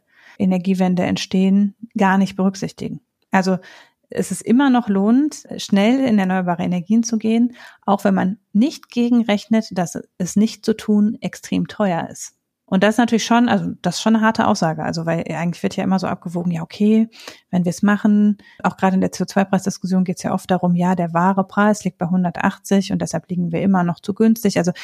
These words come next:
da wird viel auch mit diesen Kosten, die, äh, der fehlende Klimawandel hat oder die das C O zwei hat, argumentiert und die sagen, egal welche Kosten, es ist auf jeden Fall lohnend.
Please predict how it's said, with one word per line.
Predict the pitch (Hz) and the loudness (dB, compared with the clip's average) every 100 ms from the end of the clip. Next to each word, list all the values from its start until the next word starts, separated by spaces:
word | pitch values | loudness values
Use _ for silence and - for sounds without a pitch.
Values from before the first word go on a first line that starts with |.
| - _ | -18 _
da | |
wird | 185 185 | 0 0
viel | - 240 | 2 2
auch | 196 185 | 2 2
mit | 190 190 | 0 0
diesen | - 175 | -4 -2
Kosten, | - 220 - - 175 | 0 -2 -2 -2 -2
die, | 175 170 | -2 -4
äh, | - 175 | -4 -6
der | 160 170 | -4 -4
fehlende | - 202 190 175 | 0 2 2 0
Klimawandel | - 185 170 170 165 170 | -2 0 0 -2 -2 -2
hat | 196 165 | -2 -2
oder | 160 | -6
die | 160 | -6
das | 170 - | -8 -8
C | - | -8
O | 165 | -6
zwei | - 175 | -4 -2
hat, | 180 - | -2 -4
argumentiert | 170 175 170 214 208 | -4 -4 0 -2 0
und | 175 | -2
die | 170 | 0
sagen, | 175 175 | 0 0
egal | 185 180 214 180 | -2 2 2 2
welche | 143 - | -4 -10
Kosten, | - 160 - 240 - | -8 -8 -6 -8 -8
es | - | -10
ist | - | -6
auf | 165 | -4
jeden | 185 175 170 | -2 -2 0
Fall | 175 170 | -2 -2
lohnend. | 160 - 170 - | -4 -6 -6 -10